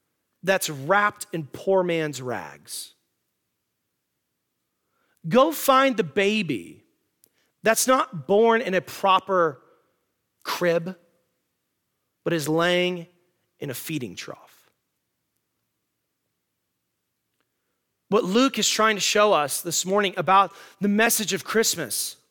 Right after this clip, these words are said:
is that Christmas is the celebration of a Savior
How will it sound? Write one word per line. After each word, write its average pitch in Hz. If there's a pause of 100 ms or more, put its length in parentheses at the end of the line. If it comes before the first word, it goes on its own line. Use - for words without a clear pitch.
(1040)
is 220
that 233 (360)
Christmas 202 (560)
is 233
the 202
celebration 220 (840)
of 226
a 233
Savior 185